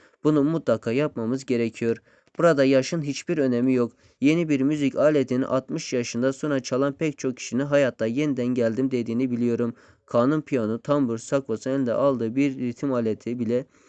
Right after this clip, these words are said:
size o zevki verebilir. Bu yüzden herhangi bir müzik aletini çalmayı deneyebilirsiniz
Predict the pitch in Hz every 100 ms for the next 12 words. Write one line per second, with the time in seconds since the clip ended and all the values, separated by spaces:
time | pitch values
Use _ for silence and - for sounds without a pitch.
0 | - _ _ - 156 139 131 143 123 110
1 | 131 120 120 113 113 113 _ _ _ _
2 | _ _ _ _ - 190 175 127 131 123
3 | 123 120 147 175 147 143 143 127 131 147
4 | - 120 110 127 143 - 120 117 131 135
5 | 120 120 139 123 127 - 110 104 - -